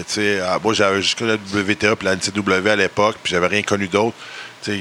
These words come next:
W T A, N C W, W W F, Stampede,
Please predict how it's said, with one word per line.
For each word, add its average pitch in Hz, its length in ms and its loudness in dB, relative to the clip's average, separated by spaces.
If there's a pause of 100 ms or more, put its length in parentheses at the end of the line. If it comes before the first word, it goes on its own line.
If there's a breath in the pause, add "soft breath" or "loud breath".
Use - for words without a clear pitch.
(720 loud breath)
W 107 340 2
T 107 240 2
A, 107 220 2 (120)
N 104 120 -2
C - 180 0
W, 107 800 2 (120)
W 104 420 0
W 101 480 2
F, 90 40 -2
Stampede, 107 680 0